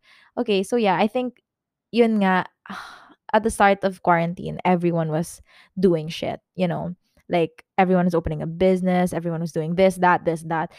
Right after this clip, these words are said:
And parang a lot of people, like, there are some people who really did kick off, um, and some people who failed. And I think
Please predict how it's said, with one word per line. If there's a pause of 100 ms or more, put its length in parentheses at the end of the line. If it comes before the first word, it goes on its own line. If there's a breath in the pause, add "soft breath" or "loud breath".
(260 loud breath)
And
parang
a
lot
of
people,
like,
there
are
some
people
who
really (280)
did (120)
kick (100)
off, (1040)
um, (160)
and
some
people
who
failed. (160)
And (120)
I
think